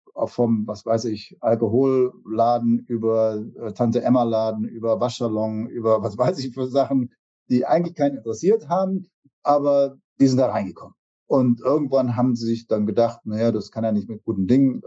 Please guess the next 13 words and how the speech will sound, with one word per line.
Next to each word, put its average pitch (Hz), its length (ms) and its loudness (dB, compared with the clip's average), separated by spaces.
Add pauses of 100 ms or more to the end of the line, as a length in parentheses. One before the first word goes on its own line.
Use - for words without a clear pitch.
das 107 160 -2
bringt 123 240 0
ja 127 100 4
nichts, - 420 -2
mit, 113 240 -8
mit 117 160 -4
rechten 113 240 0
Dingen 127 200 4
zugehen, 117 340 0
dass 107 140 -8
da 113 80 0
nur 107 140 0
solche 104 420 0